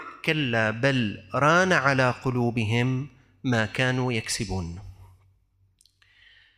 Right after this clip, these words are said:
هذه هي الخطبة التاسعة والعشرون قبل الأخيرة في سلسلة خطب عنوانها أخطاء شائعة.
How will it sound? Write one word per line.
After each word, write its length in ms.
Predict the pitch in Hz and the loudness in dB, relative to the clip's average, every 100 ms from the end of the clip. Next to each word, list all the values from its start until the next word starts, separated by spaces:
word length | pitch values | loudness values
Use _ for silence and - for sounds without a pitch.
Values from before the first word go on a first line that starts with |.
| _ - | _ -4
هذه 600 | 143 139 156 156 151 156 - _ _ _ _ _ 127 | -4 0 0 0 -2 -4 -14 _ _ _ _ _ -4
هي 180 | 143 | -2
الخطبة 680 | 123 110 160 - 131 107 104 - - 151 | -2 -2 -4 -4 -4 -4 -6 -10 -8 -8
التاسعة 560 | - 131 117 151 135 - | -4 -4 -2 0 -2 0
والعشرون 680 | 123 104 - 120 107 92 90 - _ _ _ _ _ - _ - | -2 -2 -4 -2 -2 -4 -10 -20 _ _ _ _ _ -20 _ -4
قبل 220 | 156 151 | 0 0
الأخيرة 640 | 127 - - 110 98 - - _ _ _ _ _ _ _ _ | 0 -2 -2 -4 -6 -10 -20 _ _ _ _ _ _ _ _
في 200 | - 156 | -4 -2
سلسلة 580 | - 131 - 147 135 113 | -2 -2 -2 -2 -2 -2
خطب 680 | - 147 127 113 101 92 95 _ - _ 117 | -4 0 0 0 -2 -4 -10 _ -20 _ -4
عنوانها 760 | 123 131 139 143 135 147 151 - - _ _ _ | 0 2 2 2 0 0 0 -8 -20 _ _ _
أخطاء 960 | - - - 135 135 - 143 139 143 151 - | -8 -6 -2 2 4 4 2 2 0 -4 -8
شائعة. 640 | - - 123 110 104 98 | -4 0 2 2 2 0